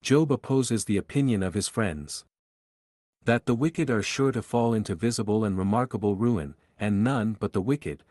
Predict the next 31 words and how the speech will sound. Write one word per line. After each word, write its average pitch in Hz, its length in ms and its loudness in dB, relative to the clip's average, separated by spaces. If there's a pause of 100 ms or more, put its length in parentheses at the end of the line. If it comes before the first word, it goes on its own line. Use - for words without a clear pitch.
(140)
upon 113 400 0
which 107 220 -4
principle 92 480 -4
they 90 160 -4
condemn 104 480 -2
Job 90 420 -2
as 95 180 -4
wicked. 104 400 -4 (920)
Turn 175 240 0
to 143 120 -2
whom 135 220 2
you 120 120 4
will, 95 320 0 (220)
you 123 120 4
will 131 100 4
find 127 360 -2
that 98 100 -4
the - 80 -6
punishment 135 540 -2
of 90 100 -4
sinners 90 480 -4
is 92 140 -4
designed 117 460 -2
more 117 240 2
for 98 160 -6
the 98 140 0
other 131 220 0
world 92 380 -2
than 90 160 -4
for 85 160 -6
this, 78 340 -6